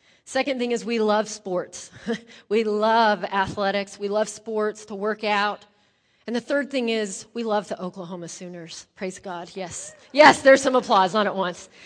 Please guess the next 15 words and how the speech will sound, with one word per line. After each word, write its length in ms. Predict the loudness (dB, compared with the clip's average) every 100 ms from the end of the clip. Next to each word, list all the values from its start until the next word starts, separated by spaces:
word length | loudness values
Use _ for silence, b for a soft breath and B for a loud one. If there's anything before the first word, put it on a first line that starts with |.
| B B B 0
We 280 | 6 6
love 340 | 8 10 10 10
the 140 | 8
Oklahoma 540 | 8 6 4 4 0 0
Sooners. 580 | 0 0 0 -4 -8 -14 b b b b b b b 0
And 160 | 2
you 80 | 6
know 140 | 10
what? 280 | 10 10 6
We, 560 | 2 2 2 0 -6 -12 _ 0
we 160 | 4
know 180 | 6 6
the 140 | 6 2
players' 500 | 2 8 8 8 4
names. 720 | 0 0 0 -2 -6 -12